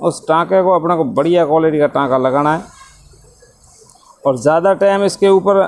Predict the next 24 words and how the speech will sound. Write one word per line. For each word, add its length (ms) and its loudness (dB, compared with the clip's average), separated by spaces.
काविया 360 2
नहीं 180 0
रखना, 260 0
क्योंकि 340 -2
स्विच 340 -2
ख़राब 300 0
हो 80 2
जाएगा। 260 2
स्विच 300 -4
क्या 160 0
है, 80 2
प्लास्टिक 460 -4
का 60 0
होता 200 0
है, 80 2
इसीलिए 460 -2
ज़्यादा 360 2
time 220 2
heat 240 0
भी 140 2
नहीं 160 2
करना 200 0
है 80 0
इसको। 340 -4